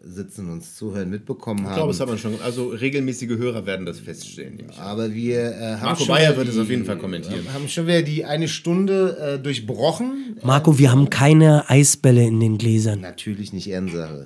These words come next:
Speaker 2: Das sind ja auch keine Coupettes.
Speaker 1: Keine Lust, keine Lust, zu Staub zu zerfallen.
Speaker 3: Zwinker, zwinker.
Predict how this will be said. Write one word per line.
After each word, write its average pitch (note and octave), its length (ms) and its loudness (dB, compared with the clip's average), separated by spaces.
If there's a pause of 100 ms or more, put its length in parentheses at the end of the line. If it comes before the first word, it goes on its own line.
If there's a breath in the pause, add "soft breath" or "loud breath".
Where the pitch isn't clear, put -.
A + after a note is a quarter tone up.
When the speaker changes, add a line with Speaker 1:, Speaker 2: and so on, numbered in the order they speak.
Speaker 2:
Das - 100 -20
sind A#2 120 -14
ja A#2 80 -6
auch - 60 -12
keine A2 180 -4
Coupettes. A#2+ 440 -10
Speaker 1:
Keine A#2 240 -4
Lust, B2+ 320 -4
keine D3 240 4
Lust, D3+ 200 -2
zu C#3+ 100 -6
Staub A#2+ 300 -2
zu A2+ 120 -14
zerfallen. G2+ 640 -12
Speaker 3:
Zwinker, B2 540 6
zwinker. A#2+ 520 4